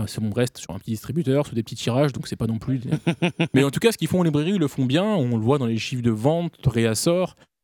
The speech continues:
Speaker 2: Ouais.
Speaker 1: Et c'est petit, mais aujourd'hui, il y a quelque chose qui se passe autour de ces livres.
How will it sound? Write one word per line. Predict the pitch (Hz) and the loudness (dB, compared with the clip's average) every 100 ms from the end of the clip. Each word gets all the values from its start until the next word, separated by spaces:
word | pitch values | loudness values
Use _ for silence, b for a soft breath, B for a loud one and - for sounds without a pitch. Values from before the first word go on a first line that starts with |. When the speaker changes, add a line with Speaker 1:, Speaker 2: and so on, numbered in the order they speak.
| 107 | -2
Speaker 2:
Ouais. | 107 | 0
Speaker 1:
Et | 117 | 0
c'est | 123 | 2
petit, | 139 - 208 262 | 2 2 2 2
mais | 175 156 175 139 | 2 2 2 0
aujourd'hui, | 123 127 175 | 0 0 0
il | 196 | 2
y | |
a | |
quelque | 143 - | 0 0
chose | 165 | -4
qui | 147 | -4
se | |
passe | - 156 - - | 0 0 0 -4
autour | 123 139 127 | -4 -2 -2
de | |
ces | 117 113 | -4 -4
livres. | 180 190 | -4 -4